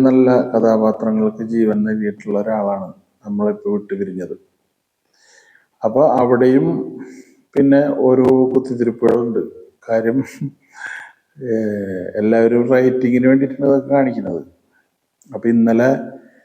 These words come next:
ഒരു ഫോട്ടോഗ്രാഫർ വന്നിട്ട് പറയുന്ന ഒരു സംഭവം ഉണ്ടായി. അത് ശരിക്കും പറഞ്ഞു കഴിഞ്ഞാൽ അങ്ങനെയുള്ളൊരു സംഭവം നിലവിൽ വരണം. കാര്യം എന്താണെന്നറിയോ, ഈ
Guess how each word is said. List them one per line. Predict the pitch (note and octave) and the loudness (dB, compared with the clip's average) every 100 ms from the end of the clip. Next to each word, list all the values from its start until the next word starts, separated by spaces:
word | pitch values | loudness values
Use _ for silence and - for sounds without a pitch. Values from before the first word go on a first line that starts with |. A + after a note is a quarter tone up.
| _ _ D3+ | _ _ -4
ഒരു | C#3 | -2
ഫോട്ടോഗ്രാഫർ | E3+ D#3+ C3+ A#2+ A2 G#2+ A2+ | 0 2 2 2 2 2 2
വന്നിട്ട് | A2+ A2 A#2+ | 2 2 2
പറയുന്ന | A#2 A2 A2 G#2 | 2 0 -2 -4
ഒരു | - | -8
സംഭവം | A#2 G#2+ F#2 | -8 -6 -6
ഉണ്ടായി. | F#2 F2+ - - G#2+ | -6 -12 -14 -10 -6
അത് | A#2 B2 A#2+ - | -4 -4 -4 -8
ശരിക്കും | - A2 G2+ A2 | -6 -4 -4 -2
പറഞ്ഞു | A2+ A#2 | -2 -2
കഴിഞ്ഞാൽ | A2 G#2+ G#2+ | -6 -4 -4
അങ്ങനെയുള്ളൊരു | A2 A2 A2+ A2+ A2+ A2 - | -4 -4 -4 -2 -2 -4 -8
സംഭവം | G#2+ G2 F#2+ F#2+ - A2 | -10 -4 -4 -4 -8 -10
നിലവിൽ | G2+ G2 F#2 G2+ | -8 -6 -2 -2
വരണം. | G2+ E2+ - _ _ _ _ - | -2 -6 -20 _ _ _ _ -4
കാര്യം | F#2+ A2 | 0 0
എന്താണെന്നറിയോ, | A2+ A2 F#2+ F2+ - _ _ _ _ _ _ _ _ | 2 0 0 -4 -10 _ _ _ _ _ _ _ _
ഈ | C3 C3 | 0 2